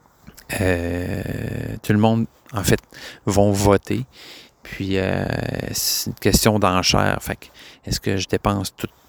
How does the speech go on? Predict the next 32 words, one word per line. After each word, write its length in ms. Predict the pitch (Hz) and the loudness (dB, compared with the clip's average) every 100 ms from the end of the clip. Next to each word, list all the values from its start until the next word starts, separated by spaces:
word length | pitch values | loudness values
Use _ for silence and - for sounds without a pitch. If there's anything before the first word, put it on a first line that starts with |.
| - | -2
tout 120 | 113 - | -2 0
mon 320 | 107 95 90 - | 0 0 -2 -4
cash 380 | - 113 110 - | 2 2 2 -2
pour 220 | - 98 | -6 -10
voter 380 | 95 98 98 101 | -4 -2 0 2
là, 300 | 101 147 156 | 6 6 6
ou 140 | 147 | 4
j'a-, 220 | 110 101 101 | 0 0 0
j'en 180 | 95 92 | -2 -2
garde 360 | 104 107 104 | 2 2 0
pour, 280 | 98 95 90 | 0 -2 0
euh, 60 | 92 - - - - - | -4 -6 -14 -12 -14 -6
me 120 | 92 | 0
garder 260 | 95 90 98 | 2 2 2
de 60 | 95 | 2
la 100 | 90 | 4
force 280 | - 104 | 4 2
pour 180 | - - | -2 -4
le 80 | 90 | -4
prochain 400 | - 98 - 98 | 0 0 2 0
choix 240 | 90 104 | 0 0
qu'on 160 | 104 95 | 0 2
va 120 | 87 | 2
faire ? 580 | 85 117 123 123 120 - - - - - _ - | 4 4 4 4 0 -4 -14 -16 -18 -20 _ -10
Euh, 420 | 92 92 90 90 - - _ _ _ - - - - | -6 -4 -4 -4 -6 -8 _ _ _ -12 -12 -14 -8
mais, 340 | 98 98 98 95 | 0 2 4 4
euh, 180 | 92 | 4
dans 180 | 92 104 | 4 4
ce 60 | 101 | 4
jeu-là, 320 | 110 101 143 | 6 6 4
finalement, 420 | - - 95 95 | 2 0 2 2
euh, 360 | 135 147 104 | 2 2 0